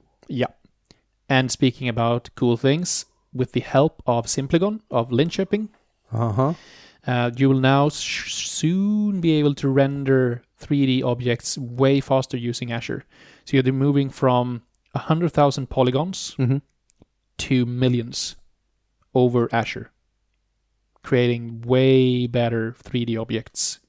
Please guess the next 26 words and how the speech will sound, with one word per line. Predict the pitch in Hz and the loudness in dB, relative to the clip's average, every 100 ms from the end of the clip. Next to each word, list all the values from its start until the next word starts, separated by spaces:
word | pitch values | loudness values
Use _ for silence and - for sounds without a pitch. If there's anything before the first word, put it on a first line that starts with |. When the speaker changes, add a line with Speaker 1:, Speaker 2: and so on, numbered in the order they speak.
| _ - | _ -8
Speaker 1:
with | 113 | -8
the | - | -8
HoloLens. | - - - - _ _ _ _ _ _ _ _ _ _ _ _ _ _ _ _ _ _ _ _ - | -12 -12 -14 -20 _ _ _ _ _ _ _ _ _ _ _ _ _ _ _ _ _ _ _ _ 0
Speaker 2:
Interesting | 165 180 185 - 170 | 2 4 0 0 0
times | 165 147 131 | 2 2 2
ahead. | 120 156 160 107 123 | 2 2 2 -2 0
Speaker 1:
Yes, | 190 - - - | 0 0 -6 0
and | 160 | 2
the | 175 | 4
last | 185 175 | 4 4
thing, | - 127 107 _ - | 0 -4 -6 _ -4
and | 135 | -2
we, | 123 | -2
we | 123 127 131 | -8 -6 -4
can | 120 117 | -4 -6
talk | 123 117 | -6 -4
about | 113 113 | -4 -4
this | 110 | -4
for | 110 | -4
ages, | 110 120 - - | -4 -6 -10 -6
but | 123 - - | -8 -8 -6
we're | 127 113 | -2 0
soon | 120 - - 113 | -2 -8 -4 -4
out | 113 | -4
of | 113 | -6
time. | - 175 202 | 2 2 2